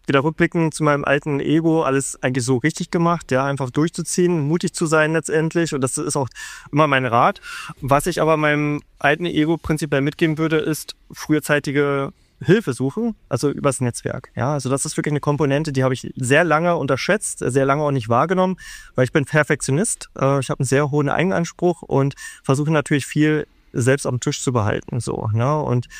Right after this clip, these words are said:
ja, das habe ich lange vor mir hergeschoben letztendlich, mich da nicht zu öffnen, äh, und das kann einen mental natürlich sehr stark zurückwerfen und auch dann,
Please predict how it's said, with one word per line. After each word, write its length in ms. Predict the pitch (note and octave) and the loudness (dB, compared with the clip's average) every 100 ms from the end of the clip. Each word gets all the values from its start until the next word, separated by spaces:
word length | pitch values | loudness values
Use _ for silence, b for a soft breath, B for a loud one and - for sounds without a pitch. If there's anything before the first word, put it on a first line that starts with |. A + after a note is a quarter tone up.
| B B B - | B B B -2
ja, 240 | G#2 G#2+ G#2+ | 0 2 0
das 180 | C3 | 2
habe 180 | D#3 D3+ | 2 2
ich 180 | D3+ - | 0 -2
lange 440 | B2+ A#2+ D3+ F#3+ | 2 4 4 2
vor 140 | E3+ D#3+ | 2 2
mir 140 | D3 | 2
hergeschoben 580 | B2+ D3 G3 F#3 F#3+ F3+ | 2 2 0 0 0 0
letztendlich, 480 | F3+ - E3 E3 D#3+ | -2 -2 -2 -2 -2
mich 140 | D3 | 0
da 120 | C3+ | 0
nicht 160 | C#3 E3 | 0 -2
zu 120 | - | -2
öffnen, 520 | - D3+ F#3 F#3+ F#3+ | -2 -2 0 0 0
äh, 60 | F3+ | 0
und 500 | C#3 C#3+ C#3+ C#3 C3 | 0 0 0 -2 -2
das 140 | C3+ | -2
kann 120 | D3 D3 | 0 0
einen 300 | C#3 C#3+ C3 | 0 0 0
mental 400 | C3 B2+ B2+ C#3 | 0 2 2 2
natürlich 480 | C#3 - C#3+ C3 - | 0 0 0 0 -2
sehr 200 | A#2+ A#2+ | 0 2
stark 220 | - - | 0 -4
zurückwerfen 880 | - C#3+ D3 - - C3 C3+ D3+ E3 | -4 -4 -4 -6 0 4 4 2 -2
und 340 | - E3 G3 | 0 0 2
auch 160 | C#3 C3 | 0 0
dann, 400 | C#3 D3 F3 | 0 2 0